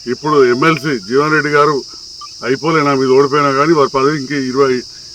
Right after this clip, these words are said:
రెండు వేల ఇరవై ఐదు దానికి ఉంది. నాదెంత పదవో వాదంత పదవి ఉన్నది,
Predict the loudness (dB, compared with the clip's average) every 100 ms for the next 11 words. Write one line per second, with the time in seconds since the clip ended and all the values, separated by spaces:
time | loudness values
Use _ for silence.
0 | -20 -6 -4 0 0 2 4 4 2 -2
1 | -4 -6 -6 -12 -20 -20 -20 -12 -4 0
2 | 2 2 0 0 0 2 4 4 2 0
3 | -2 0 2 2 -2 -4